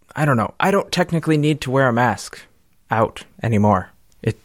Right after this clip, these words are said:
it wouldn't help me unless it was an N ninety-five and I shaved my beard, which I'm not going to do, 'cause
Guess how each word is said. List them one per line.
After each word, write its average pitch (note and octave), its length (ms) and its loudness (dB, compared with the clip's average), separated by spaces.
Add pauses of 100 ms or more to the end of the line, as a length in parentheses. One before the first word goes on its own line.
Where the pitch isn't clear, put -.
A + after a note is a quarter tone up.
(120)
it A#2 160 2
wouldn't A2+ 340 2
help A#2+ 220 2
me B2+ 160 2
unless A#2+ 300 2
it C#3 40 4
was B2 160 2
an - 80 2
N B2+ 140 2
ninety-five A#2+ 560 2
and A#2 100 2
I G#2+ 60 0
shaved A#2+ 300 0
my A2+ 140 0
beard, A#2 300 2 (320)
which B3+ 200 -4
I'm G2+ 200 0
not F#2+ 280 -6
going F#2 220 -6
to - 120 -10
do, F#2 480 -4 (280)
'cause D3+ 220 0